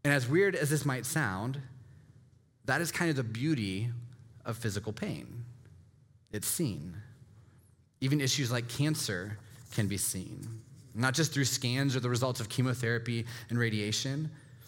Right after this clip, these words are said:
Just last year, a T V reporter in Florida named Victoria Price got an email from a viewer that encouraged her to have a doctor check out a lump on her neck. At first, Victoria ignored the email because she didn't notice that anything was wrong.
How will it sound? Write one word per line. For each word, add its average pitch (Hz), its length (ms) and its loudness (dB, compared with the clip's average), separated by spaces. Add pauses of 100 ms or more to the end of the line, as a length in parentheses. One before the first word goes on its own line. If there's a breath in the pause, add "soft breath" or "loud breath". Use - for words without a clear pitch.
(160 loud breath)
Just 156 200 6
last 156 240 2
year, 156 160 4
a 127 80 2
T 160 180 2
V 156 120 4
reporter 143 360 2
in 123 80 2
Florida 120 500 0
named 127 240 2
Victoria 135 440 0
Price 113 500 -2 (300 loud breath)
got 120 100 6
an 127 80 4
email 156 300 4
from 139 180 2
a 123 60 2
viewer 120 320 2
that 107 120 0
encouraged 135 380 2
her 131 60 0
to 120 80 2
have 120 80 2
a 110 40 0
doctor 107 600 0
check 127 260 -2
out 107 300 0
a - 20 -4
lump 104 420 0 (380 loud breath)
on 104 160 0
her 107 140 2
neck. 104 440 -4 (560)
At 143 100 2
first, 151 220 6
Victoria 139 400 2
ignored 127 400 4
the 113 220 -2
email 120 260 4
because 113 240 2
she - 200 2
didn't 120 240 2
notice 117 500 2 (300 loud breath)
that 104 120 -2
anything 104 240 0
was 107 140 -2
wrong. 131 480 -4